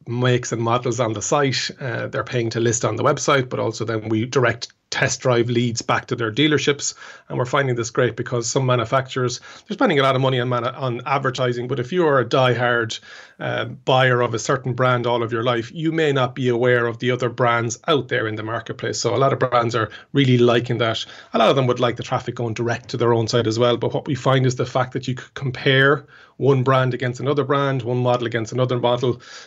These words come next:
And so there's the commercial aspect of that, of working with manufacturers. And then also we have the,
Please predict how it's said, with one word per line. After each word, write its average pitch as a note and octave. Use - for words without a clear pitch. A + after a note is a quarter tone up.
And A2+
so -
there's B2+
the C3+
commercial C3
aspect A#2+
of A2
that, C#3+
of A#2+
working A#2+
with G#2+
manufacturers. B2
And D#3
then A#2
also G#2+
we A2
have A2+
the, A2